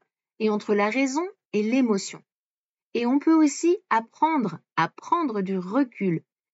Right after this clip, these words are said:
et on va s'appuyer sur la neuroplasticité de notre cerveau pour nous permettre de nous adapter.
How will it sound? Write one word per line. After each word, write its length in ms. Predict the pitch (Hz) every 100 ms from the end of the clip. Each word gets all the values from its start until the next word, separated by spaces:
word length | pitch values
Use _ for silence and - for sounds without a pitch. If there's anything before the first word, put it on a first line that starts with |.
| _
et 120 | 220
on 80 | 233
va 180 | 240 247
s'appuyer 640 | 240 339 320 - 262 277 294
sur 180 | -
la 140 | 208 190
neuroplasticité 1160 | 220 285 262 254 233 277 277 277 240 240 269
de 120 | 220 196
notre 360 | 175 - 175
cerveau 720 | 170 - - 302 226 202 240 - _ _ _ -
pour 240 | 359 320
nous 160 | 294 277
permettre 580 | 247 233 262 294 -
de 140 | 202 214
nous 340 | 202 196 196
adapter. 680 | 262 214 196 - _ 214 160